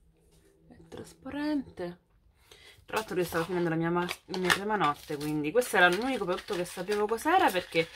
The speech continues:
sul sito ti facevano scegliere se volevi quella giorno o quella notte, io ho scelto questa notte. Ehm, per il resto era tutto a sorpresa, so che c'era qualcosa di Nabla ma non avevamo specifiche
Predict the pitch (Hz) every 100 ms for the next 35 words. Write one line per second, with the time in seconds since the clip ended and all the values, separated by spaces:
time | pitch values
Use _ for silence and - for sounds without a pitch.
0 | - - - 226 233 294 254 196 170 170
1 | 185 180 180 - 302 302 339 339 339 -
2 | - - 208 196 202 196 196 196 196 247
3 | 214 190 233 185 156 - 185 170 160 170
4 | 165 170 165 160 175 147 117 - 139 135
5 | - - - - 139 170 170 165 160 160
6 | 165 156 143 214 220 190 170 - 165 160
7 | - 185 175 - - - 156 254 311 -
8 | 330 - 175 - 180 165 208 214 247 151
9 | 156 156 147 151 156 160 160 160 165 -
10 | - - 302 339